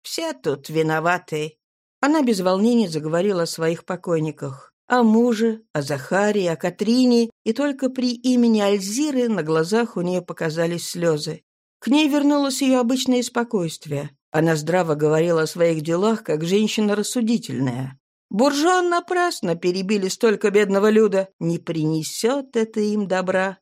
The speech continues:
И, конечно, придет день, когда они понесут расплату, потому что все на свете карается. Тогда и вмешиваться будет незачем. Вся лавочка сама собою взлетит на воздух,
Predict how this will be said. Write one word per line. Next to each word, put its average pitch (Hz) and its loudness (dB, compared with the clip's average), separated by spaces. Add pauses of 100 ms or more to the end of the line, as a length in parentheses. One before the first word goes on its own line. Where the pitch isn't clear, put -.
(140)
И, 226 2
конечно, 294 0
придет 220 0
день, 233 0
когда 151 0
они 170 0
понесут 175 -2
расплату, 165 0
потому 185 0
что 202 -4
все - -2
на 202 0
свете 160 -6
карается. 139 -2 (300)
Тогда 269 2
и 339 2
вмешиваться 240 2
будет 170 -2
незачем. 170 0 (240)
Вся - -2
лавочка 214 -2
сама 180 0
собою 190 0
взлетит 175 -6
на 165 2
воздух, 170 2